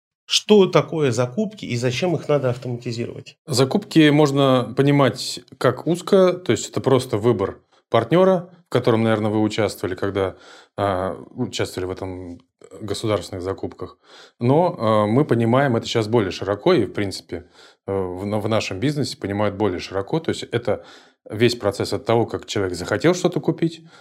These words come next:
Speaker 2: до того, когда он это получил, а даже, может быть, когда ему пришлось это продать уже как использованное, как лом.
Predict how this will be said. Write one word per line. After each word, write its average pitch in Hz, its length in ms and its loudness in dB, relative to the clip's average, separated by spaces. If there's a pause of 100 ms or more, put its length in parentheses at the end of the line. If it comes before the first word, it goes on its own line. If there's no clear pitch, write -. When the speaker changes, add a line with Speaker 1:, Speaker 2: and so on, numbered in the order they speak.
(100)
Speaker 2:
до 113 160 0
того, 113 220 0
когда 98 300 -2
он 101 180 -2
это 92 160 -8
получил, 98 520 -4
а 101 60 -4
даже, 104 320 -2
может 92 300 -6
быть, - 180 -20 (240)
когда 101 220 -4
ему 95 160 -4
пришлось 95 340 -6
это 92 140 -10
продать 98 420 -2
уже 92 220 -4
как - 300 -10 (200)
использованное, 90 800 -4 (540)
как - 200 -6
лом. 92 420 -8